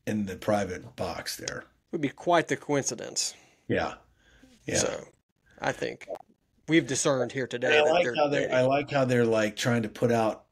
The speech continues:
Speaker 1: football nuggets and knowledge tips for
Speaker 2: <laughs>
Speaker 1: Swifties. You know, people
Speaker 2: That's
Speaker 1: that
Speaker 2: right.
Speaker 1: are gonna follow football now because they are fans of hers, but they really probably don't know if football is stuffed or filled with air, you know?
Speaker 2: That's true. They don't. They really gotta,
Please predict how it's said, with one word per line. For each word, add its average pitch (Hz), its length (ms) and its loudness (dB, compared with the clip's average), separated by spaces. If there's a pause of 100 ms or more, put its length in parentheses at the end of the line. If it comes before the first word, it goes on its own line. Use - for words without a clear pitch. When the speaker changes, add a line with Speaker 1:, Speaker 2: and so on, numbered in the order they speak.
(140)
Speaker 1:
football 113 840 2
nuggets 113 560 0
and 98 160 -6
knowledge 110 520 2
tips 104 340 -2
for 98 380 -4
Speaker 2:
<laughs> - 20 -8
Speaker 1:
Swifties. - 840 0
You 104 80 -4
know, 98 160 -4
people 110 340 -2
Speaker 2:
That's 95 260 -4
Speaker 1:
that - 120 2
Speaker 2:
right. - 160 -10 (380)
Speaker 1:
are 113 120 -6
gonna 113 160 -2
follow 147 440 2
football 117 440 -4
now 104 240 -6
because 101 480 -4
they 104 320 -2
are 92 160 -6
fans 110 360 -4
of 90 100 -12
hers, 113 280 4
but 92 140 -8
they 98 100 -6
really 101 360 -2 (280)
probably 101 240 -2
don't 98 260 -4
know 101 200 0
if - 60 -8
football 92 540 -4
is 87 220 -6 (540)
stuffed - 560 -2
or 85 220 -14 (580)
filled 101 220 0
with 87 140 -8
air, 95 360 -6 (140)
you - 100 -10
know? 87 240 -8
Speaker 2:
That's - 220 0
true. 139 360 2
They 123 160 -2
don't. 120 340 -4
They 127 300 -2
really 143 220 2
gotta, 127 280 0